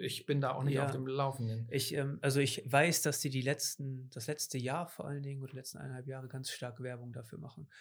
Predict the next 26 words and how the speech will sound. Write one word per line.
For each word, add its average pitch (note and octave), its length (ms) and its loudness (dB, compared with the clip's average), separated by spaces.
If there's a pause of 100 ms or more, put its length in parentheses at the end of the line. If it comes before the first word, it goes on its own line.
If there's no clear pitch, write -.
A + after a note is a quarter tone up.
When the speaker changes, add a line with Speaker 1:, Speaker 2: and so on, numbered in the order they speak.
(160)
Speaker 2:
und C#3 180 -2
auch - 200 -2
Google D#3 300 2
immer D#3+ 400 0
weiter C3+ 340 0
von C3 220 -6
ihrem, A#2+ 460 -6
äh, A#2+ 180 -2
kleinen B2 400 -6
Kosmos, B2 680 -6
ähm, A#2 280 -6
entfernen. A#2+ 540 -6 (360)
Am B2 140 -4
Ende C#3+ 160 4
des - 140 0
Tages C#3 280 0
wird - 100 -8
sich B2 200 -4
rausstellen, B2+ 420 -2
wie A#2+ 160 -6 (100)
positiv B2+ 520 -2
oder A#2+ 120 -2
negativ A#2+ 420 -2
das A2+ 180 -6
ist, C#3 260 -4
weil, A#2+ 300 0